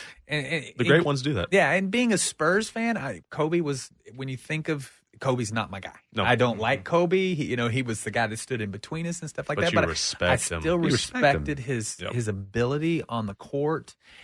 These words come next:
Speaker 1: And, uh, he ha-, did have one incident, but we talked about that,
Speaker 2: Yeah.
Speaker 1: like Ray Lewis in football. He had one incident, but it's not what happens. People always fall.
Speaker 2: Yeah.
Speaker 1: But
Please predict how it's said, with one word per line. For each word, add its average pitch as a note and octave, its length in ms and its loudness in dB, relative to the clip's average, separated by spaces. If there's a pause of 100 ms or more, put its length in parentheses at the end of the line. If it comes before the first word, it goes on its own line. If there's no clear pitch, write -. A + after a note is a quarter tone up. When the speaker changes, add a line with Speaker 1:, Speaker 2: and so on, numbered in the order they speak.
(160)
Speaker 1:
And, D3+ 300 0
uh, - 180 -4
he E3+ 140 2
ha-, D3 200 -2
did C#3 180 2
have F#3 200 2
one E3+ 180 0
incident, E3 580 -2
but C#3+ 100 -4
we D3 100 -2
talked D#3 300 2
about D3 180 0
that, E3 120 2
Speaker 2:
Yeah. E3 80 4
Speaker 1:
like F#2 120 2
Ray C3+ 160 4
Lewis F3 320 4
in E3+ 80 0
football. - 380 -2
He A2+ 180 -2
had F#3 220 2
one D3 160 -2
incident, D3 440 -4
but B2+ 60 -4
it's B2+ 160 -4
not F#3+ 160 -2
what D3 220 -2
happens. D#3 560 -4
People E3+ 200 0
always C3+ 240 6
fall. - 300 -4 (240)
Speaker 2:
Yeah. F#2 140 0
Speaker 1:
But F2+ 140 2